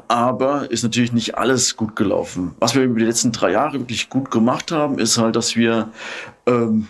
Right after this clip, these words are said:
während der Corona-Krise, also März, April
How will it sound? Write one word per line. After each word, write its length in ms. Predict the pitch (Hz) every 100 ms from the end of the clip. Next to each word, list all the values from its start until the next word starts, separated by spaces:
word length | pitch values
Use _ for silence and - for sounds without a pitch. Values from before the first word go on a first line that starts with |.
| -
während 280 | 101 120 147 151
der 80 |
Corona-Krise, 800 | 147 120 131 143 - 135 135 139 95
also 300 | 98 104 104
März, 340 | 104 120 -
April 720 | 101 107 - 110 110 110 107